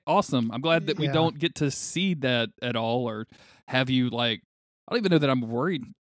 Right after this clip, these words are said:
Speaker 1: about you doing it. I just, like, w-, how? <laughs> Like, you don't have, I ha-, it's a
Speaker 2: Yeah.
Speaker 1: lot of guys. It's just a lot of guys to kill. Like, I'm just
Speaker 2: A lot of guys and girls, and it includes Emma Frost.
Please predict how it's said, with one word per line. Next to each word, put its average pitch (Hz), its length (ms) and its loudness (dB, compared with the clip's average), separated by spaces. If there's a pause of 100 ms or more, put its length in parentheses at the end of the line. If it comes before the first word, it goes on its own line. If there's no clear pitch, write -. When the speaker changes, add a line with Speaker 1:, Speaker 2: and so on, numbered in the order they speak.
Speaker 1:
about 117 340 -6 (240)
you 123 140 -4
doing 117 260 0
it. 113 100 0
I 113 60 0
just, 143 220 0
like, 135 220 2
w-, 127 200 -14
how? 160 600 0 (280)
<laughs> - 180 2
Like, 196 260 6
you 214 80 2
don't 202 180 4
have, 185 160 4 (240)
I 151 80 0
ha-, 202 180 6
it's 165 220 6
a 214 60 8
Speaker 2:
Yeah. 190 60 8
Speaker 1:
lot 208 220 6
of 190 80 4
guys. 196 540 2
It's 165 100 0
just 277 140 -4
a 240 60 8
lot 196 380 4
of 190 100 0
guys 175 360 4
to 165 80 -2
kill. - 380 -4
Like, 139 160 0
I'm 143 80 -2
just 165 200 0
Speaker 2:
A 202 40 2
lot 226 140 2
of 196 60 -2
guys 180 340 2
and 156 80 0
girls, 147 440 2
and 135 280 0
it 202 80 2
includes 190 420 2
Emma 147 220 0
Frost. 135 680 -4